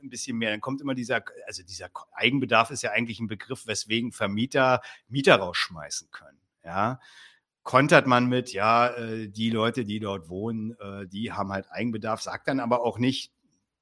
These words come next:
die BewohnerInnen, sondern man sagt dann halt Berlin, um immer schon so ein bisschen so als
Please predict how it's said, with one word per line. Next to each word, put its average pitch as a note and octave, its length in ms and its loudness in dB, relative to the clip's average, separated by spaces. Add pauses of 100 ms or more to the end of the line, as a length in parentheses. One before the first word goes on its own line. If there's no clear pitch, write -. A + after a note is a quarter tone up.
(180)
die A#2 120 -6
BewohnerInnen, D3 920 -6
sondern D3+ 380 -16
man D#2 160 -18
sagt - 240 -16
dann C#3+ 180 -2
halt D#3 220 0
Berlin, D3+ 400 0
um B2+ 120 0
immer B2 220 4
schon C#3+ 240 4
so C#3 80 6
ein C3 60 4
bisschen C3+ 320 2
so B2+ 180 4
als A#2+ 320 6